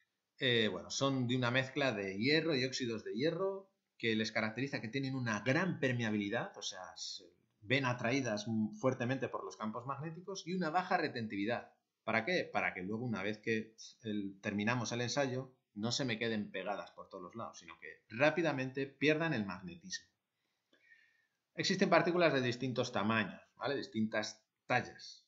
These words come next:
en función de las grietas que pretendemos, eh, detectar. Y básicamente, las grietas finas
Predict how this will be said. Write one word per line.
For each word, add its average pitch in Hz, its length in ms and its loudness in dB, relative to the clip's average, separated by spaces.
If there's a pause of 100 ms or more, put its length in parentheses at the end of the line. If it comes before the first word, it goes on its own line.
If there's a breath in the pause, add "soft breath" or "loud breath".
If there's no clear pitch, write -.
en 98 100 -16
función 98 460 -4
de 110 140 2
las 90 200 -6
grietas 107 340 0
que 110 100 0
pretendemos, 98 760 -4 (240)
eh, 95 380 -4
detectar. 90 580 -6
Y 87 40 -12
básicamente, 120 840 -4 (320 soft breath)
las 98 240 -6
grietas 107 340 -4
finas 180 580 0